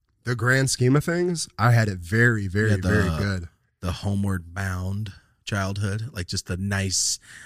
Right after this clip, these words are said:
Speaker 2: I have animals and, you know, my mom and dad are together.
Speaker 1: It's like some Sandlot shit,
Speaker 2: That's
Speaker 1: you know?
Speaker 2: great.
Speaker 1: Yeah.
Speaker 2: <laughs> That's awesome, man.
Speaker 1: Yeah.
Speaker 2: I always watch the Sandlot like, wow, these guys have a house in their own room and they play bas-, baseball and eat hot dogs on
Speaker 1: Uh-huh.
Speaker 2: Fourth of July. Like,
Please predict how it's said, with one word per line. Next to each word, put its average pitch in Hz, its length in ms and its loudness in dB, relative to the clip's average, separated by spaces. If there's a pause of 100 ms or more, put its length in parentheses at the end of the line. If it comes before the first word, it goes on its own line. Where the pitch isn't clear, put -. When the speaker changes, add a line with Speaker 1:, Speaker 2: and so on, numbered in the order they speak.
(200)
Speaker 2:
I 214 160 -6
have 220 180 0
animals 185 580 2
and, 156 220 0
you 147 60 2
know, 147 60 2
my 156 100 2
mom 175 240 0
and 185 80 2
dad 185 200 2
are 139 60 2
together. 107 340 2
Speaker 1:
It's 82 140 -4
like 311 120 -4
some 269 100 0
Sandlot 147 460 -2
shit, 95 320 -4
Speaker 2:
That's 202 140 0
Speaker 1:
you 120 40 -2
know? 127 60 2
Speaker 2:
great. 247 320 6
Speaker 1:
Yeah. 117 420 4
Speaker 2:
<laughs> - 40 -20 (300)
That's 165 200 2
awesome, 165 540 4
man. 156 120 4
Speaker 1:
Yeah. 127 260 -4
Speaker 2:
I 170 120 4
always 202 340 6
watch 190 140 6
the 170 60 0
Sandlot 180 320 2
like, 113 160 -4 (540)
wow, - 280 -6 (520)
these - 120 -12
guys 101 220 -8
have 82 120 -8
a 76 40 -8
house 98 440 -4
in 101 80 -12
their 92 160 -12
own 110 400 -8
room 113 400 -6
and 117 80 -8
they - 60 -16
play 107 160 -10 (180)
bas-, 98 360 -12
baseball 120 600 -10
and 104 100 -14
eat 92 120 -12
hot 120 400 -10
dogs 123 380 -6
on 110 80 -10
Speaker 1:
Uh-huh. 113 100 4
Speaker 2:
Fourth 117 120 4
of 110 60 -4
July. 123 440 -4
Like, 120 120 -2